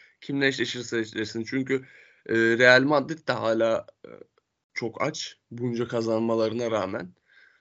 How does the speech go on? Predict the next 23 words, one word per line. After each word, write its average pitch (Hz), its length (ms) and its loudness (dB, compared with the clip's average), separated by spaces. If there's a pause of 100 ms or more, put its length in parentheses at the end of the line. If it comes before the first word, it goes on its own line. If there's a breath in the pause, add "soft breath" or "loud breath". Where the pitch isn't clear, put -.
(760 soft breath)
E, 117 80 4 (800)
Liverpool 165 640 2
sezonun 160 640 0 (320)
o 139 160 2
noktasında 165 540 0
ne 165 160 4
durumda 165 280 2
olur 156 280 0
bilmiyorum. 160 560 0 (320)
Bayern 127 440 4
Münih 160 320 0
var. 113 180 0 (360)
E, 117 300 0
bunlar 127 320 -2
zor 165 280 0
deplasmanlar. 117 800 -2
Çünkü 135 160 -8 (400 loud breath)
bu 127 160 -2
maçı 170 300 0
çok 190 220 -2
iyi 190 100 4
analiz 180 320 2
ederse 180 600 -2